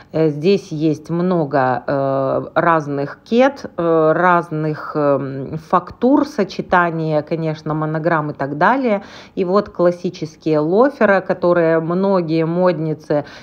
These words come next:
имеют в своём гардеробе, и они невероятно удобные, по отзывам владелец. И мне кажется, конечно же, иметь что-то от Gucci — это такой, знаете, показатель,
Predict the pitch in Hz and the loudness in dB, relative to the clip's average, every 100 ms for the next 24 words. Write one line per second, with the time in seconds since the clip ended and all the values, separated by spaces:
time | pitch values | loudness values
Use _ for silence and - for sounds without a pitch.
0 | - 175 196 185 175 - 180 165 160 170 | -6 0 2 2 0 2 2 4 2 2
1 | 160 190 202 156 160 175 170 175 180 185 | 2 2 2 2 0 0 0 0 0 2
2 | 208 190 185 180 170 147 151 147 151 147 | 2 4 4 4 2 0 -4 -6 -4 0
3 | 185 262 294 285 247 240 247 240 240 214 | 4 4 4 4 2 2 4 6 4 2
4 | 202 208 214 214 - 180 214 214 185 214 | 0 4 4 2 0 0 2 2 2 2
5 | 202 190 - - - - - _ _ - | 2 -2 -6 -20 -20 -20 -20 _ _ -6
6 | 214 240 247 220 208 208 208 185 202 202 | 0 2 4 4 4 2 2 2 2 -2
7 | 208 - 170 175 160 175 185 190 185 170 | -4 -4 -2 -2 0 -2 -2 -2 -2 2
8 | 180 170 - 180 185 180 180 180 - - | 2 2 0 -2 0 0 0 -4 -12 -2
9 | 185 180 180 160 - 151 147 160 220 262 | 2 2 2 0 0 -2 -2 -2 -2 -2
10 | - 233 220 160 165 170 165 160 165 156 | -2 -2 0 0 0 -2 -6 -2 -2 0
11 | 160 170 175 156 175 - 170 151 170 190 | -2 -4 -6 -2 -4 0 -2 2 2 2
12 | 190 175 170 | 0 0 0